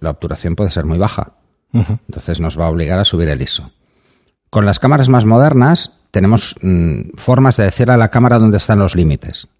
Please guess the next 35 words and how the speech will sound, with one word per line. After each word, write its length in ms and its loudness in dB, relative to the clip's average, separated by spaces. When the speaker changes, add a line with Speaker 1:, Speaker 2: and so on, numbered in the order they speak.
Speaker 1:
de 260 -4
apertura 760 -2
y 160 -2
los 180 0
Speaker 2:
Ujú. 40 0
Speaker 1:
límites 260 0
de 80 0
obturación, 640 -4
para 180 -4
que 100 -4
nunca 280 2
baje 240 2
de 60 4
una 140 2
obturación 420 0
predeterminada 760 2
y 40 4
no 100 2
tengamos 360 0
cosas 260 -2
Speaker 2:
Ujú. 80 -2
Speaker 1:
movidas. 440 -4
Pero 140 -6
claro, 400 0
la 160 -2
cámara 560 0
no 260 2
sabe 280 0
tampoco 440 0
si 100 -2
estamos 280 -2
encima 300 0
de 80 2
un 100 2
trípode. 460 -2